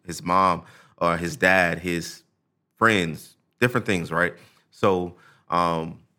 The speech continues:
again, we're just gonna talk about that really quickly. This may not be a long episode, but this is something that's really been on my heart, man. I think for far too long that men have suffered in silence from a lack of willing to deal with our emotions, but not just that. I feel like our women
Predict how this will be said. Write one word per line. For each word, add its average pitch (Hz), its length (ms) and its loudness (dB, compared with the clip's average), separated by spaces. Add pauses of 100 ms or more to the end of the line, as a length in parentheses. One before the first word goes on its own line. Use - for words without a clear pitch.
again, 131 220 2
we're 95 60 -4
just 123 100 -8
gonna 123 100 -2
talk 120 160 0
about 101 260 0
that 90 220 2
really 90 180 -2
quickly. 90 400 -6
This 90 240 -6
may 85 200 -4
not 87 240 -4
be 85 360 -6
a 80 100 -6
long 85 280 -6
episode, 82 580 -6
but 78 140 -10
this 101 160 -4
is 104 60 -16
something 104 260 -8
that's 90 160 -4
really 90 180 -2
been 90 160 -4
on 85 120 -2
my 82 120 -4
heart, 82 300 -2
man. 80 180 -6
I 82 60 -4
think 82 320 -8 (300)
for 92 80 -6
far 95 240 0
too 95 180 -6
long 85 400 -4
that 78 220 -6
men 82 480 -2 (260)
have 85 460 0
suffered 107 380 -2
in 113 100 -4
silence 82 420 -2
from 85 380 -4
a 85 100 0
lack 82 320 0
of 82 140 -10
willing 85 180 -4
to 82 120 -10
deal 80 120 -4
with 80 140 -8
our 80 100 -2
emotions, 80 580 -8 (300)
but 85 160 0
not 95 220 2
just 87 300 -4
that. 85 280 0
I 80 80 -2
feel 85 220 -8
like 80 260 -4
our 82 160 -2
women 85 480 -2